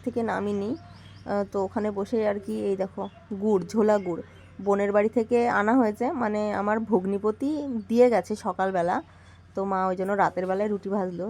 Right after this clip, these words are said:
যেহেতু আমি বলেছিলাম যে ঝোলা গুড় দিয়ে রুটি খাবো, ওই জন্য গরমা গরম রুটি আর সাথে রয়েছে ঝোলা গুড়। খেতে বেশ হেভি লাগছিল। আমি আর মেয়ে খাচ্ছিলাম, মানে গরম রুটির সাথে ঝোলা গুড় তো, ওই জন্য ভালো লাগছিল। আর মায়ের হাতের খাবার তো টেস্টি লাগবেই,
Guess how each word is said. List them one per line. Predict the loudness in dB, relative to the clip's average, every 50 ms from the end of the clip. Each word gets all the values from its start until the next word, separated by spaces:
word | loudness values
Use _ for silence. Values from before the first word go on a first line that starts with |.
| -2 0
যেহেতু | 2 2 2 2 0 -2
আমি | -2 -2 -2
বলেছিলাম | -2 -2 -2 -4 -4 -4 -4 -4 -4 -4 -4
যে | -4 -4 -4
ঝোলা | -2 -2 -2 -2 -2
গুড় | -2 -4 -6 -4
দিয়ে | -4 -2 -2
রুটি | -2 -4 -6 -8 -8 -8
খাবো, | -8 -6 -6 -6 -8 -8 -10 -18 -20 -20 -20 _ -20 -14 -4 0
ওই | 2 2 2
জন্য | 2 2 2 2 2 2 2 4 6 8
গরমা | 8 8 6 4 0 2
গরম | 2 2 2 2 2 2 0
রুটি | 0 -2 -4 -4 -4 -4 -4 -4 -4 -4
আর | -4 -4 -4 -6 -8
সাথে | -6 -8 -6 -4 -2 0
রয়েছে | 2 2 2 0 0 0 0 0 0 0 -2
ঝোলা | -2 0 2 2 0
গুড়। | 0 -4 -6 -8 -10 -10 -12 -10
খেতে | -6 -4 -2 2 2 4
বেশ | 4 4 2 -2 -2
হেভি | -2 -2 -2 0 0 0
লাগছিল। | 0 0 0 -2 -6 -8 -8 -6 -6 -6 -6 -8 -12 -14 -10 -6
আমি | -6 -4 -2 -2 0
আর | 0 0
মেয়ে | 0 0 0 -2
খাচ্ছিলাম, | 0 0 -2 -2 -2 -4 -6 -2 -2 0 0 -2 -4 -8 -10 -18 -20 -20 -20 -18 -12
মানে | -8 -4 -4 -4 -2 0
গরম | 0 0 0 0 -2
রুটির | -4 -6 -6 -8 -6 -6
সাথে | -4 -4 -4 -4
ঝোলা | -4 -2 -2 0 -2
গুড় | -2 -4 -8 -6 -2
তো, | 0 0 0 0 -2
ওই | -4 -4
জন্য | -2 -2 -2 0
ভালো | 0 0 0 0 0
লাগছিল। | -2 -4 -6 -8 -10 -8 -8 -8 -6 -4
আর | -4 -2 -2 -2
মায়ের | -2 -4 -2 -2 -2 -2
হাতের | -4 -4 -4 -4 -4
খাবার | -2 0 0 0 0 0 -2
তো | -4 -4
টেস্টি | -2 -2 -2 -2 -4 -2
লাগবেই, | 0 0 0 0 -2 -4 -4 -4